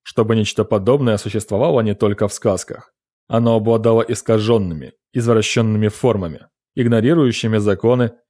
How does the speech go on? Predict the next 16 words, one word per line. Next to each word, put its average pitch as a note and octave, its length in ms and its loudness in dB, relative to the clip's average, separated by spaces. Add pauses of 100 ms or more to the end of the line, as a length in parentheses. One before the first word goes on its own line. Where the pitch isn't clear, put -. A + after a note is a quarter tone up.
и A2+ 100 0
стандарты G#2+ 520 0
этого G#2+ 380 0
мира. G#2+ 460 0 (280)
Например, A#2 640 0 (180)
такая A2+ 360 2
пасть B2+ 280 0
могла A2+ 320 2
за A2 140 2
один A2+ 260 0
укус C#3+ 400 -2
отхватить A2 480 -2
голову G#2+ 380 4
человеку G#2+ 460 0
вроде G#2 260 2
Муору. G#2+ 560 0